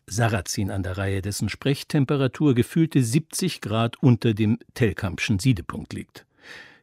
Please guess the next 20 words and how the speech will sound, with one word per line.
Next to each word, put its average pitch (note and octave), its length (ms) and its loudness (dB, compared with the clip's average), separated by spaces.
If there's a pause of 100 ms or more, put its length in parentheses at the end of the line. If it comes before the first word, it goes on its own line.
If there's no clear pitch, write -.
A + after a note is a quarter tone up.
Kilp F#3 260 2
diagnostiziert D3 800 4
einen A#2 280 6
matten A#2+ 420 4
Ton, A#2+ 500 6 (340)
nimmt B2+ 240 4
Sarrazin D3 680 4
mit B2+ 140 6
der A#2+ 100 6
Bemerkung, B2+ 680 6
eine G#2+ 260 0
Beamtenkarriere A2+ 1000 0
ist - 260 -6
eben A2+ 140 -2
kein G#2+ 240 -2
Roman, A2+ 400 2
ein A#2 220 2
bisschen D#3 400 2
in G#2+ 120 0
Schutz, - 280 2